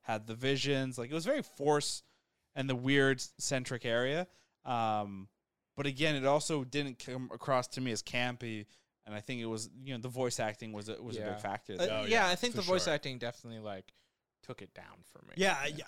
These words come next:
Speaker 3: that's what I'm so curious as well, because I would be willing to bet. So all the episodes, the three episodes we just mentioned, were probably, like, my,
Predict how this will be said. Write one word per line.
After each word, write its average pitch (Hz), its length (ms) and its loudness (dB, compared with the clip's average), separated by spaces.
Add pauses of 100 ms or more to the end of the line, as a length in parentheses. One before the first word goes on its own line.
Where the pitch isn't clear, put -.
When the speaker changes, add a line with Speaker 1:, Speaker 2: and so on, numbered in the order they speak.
Speaker 3:
that's 156 200 0
what 185 80 0
I'm 143 80 0
so 151 300 2
curious 127 340 -4
as 110 140 -8
well, 101 160 -2
because 104 300 -8
I 127 140 0
would 147 100 0
be 131 120 0
willing 123 460 -2
to 113 140 -8
bet. 98 360 -6 (220)
So 165 220 6 (160)
all 143 180 4
the 160 140 2
episodes, 135 360 2
the 117 140 -10
three 147 180 0
episodes 139 300 -4
we 120 140 -2
just 120 200 -6
mentioned, 160 440 -4
were 117 100 0
probably, 147 520 0
like, 113 200 -2
my, 107 540 -4